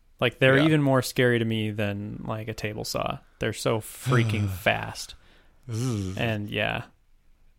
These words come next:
Speaker 2: And they've got, like, a gyro motion to them that makes you feel like you could lose it.
Speaker 1: Yeah, right, 'cause they, the one way, like, the way you're supposed to cut is, like, the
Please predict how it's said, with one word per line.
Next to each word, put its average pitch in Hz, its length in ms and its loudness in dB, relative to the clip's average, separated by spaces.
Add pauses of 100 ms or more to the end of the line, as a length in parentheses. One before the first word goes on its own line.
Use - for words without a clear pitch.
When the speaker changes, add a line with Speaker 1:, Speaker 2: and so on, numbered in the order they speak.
(100)
Speaker 2:
And 120 160 0
they've 117 100 -2
got, 127 220 2
like, 113 140 -4
a 95 80 -2
gyro 117 680 0
motion 113 440 -2
to 127 100 -8
them 135 220 0
that 107 120 0
makes 101 220 -4
you 104 60 -8
feel 107 220 -4
like 104 180 -4
you 104 100 -6
could 95 120 -8
lose 110 260 -4
it. 127 220 -2
Speaker 1:
Yeah, 165 200 10
right, 139 360 6
'cause 135 180 0
they, 135 480 6
the 135 200 4
one 151 360 8
way, 101 420 -2 (500)
like, 117 220 4
the 131 60 2
way 127 100 6
you're 120 80 6
supposed 165 340 6
to - 80 2
cut 101 360 0
is, 110 280 -6
like, 104 200 -4 (440)
the 104 180 -2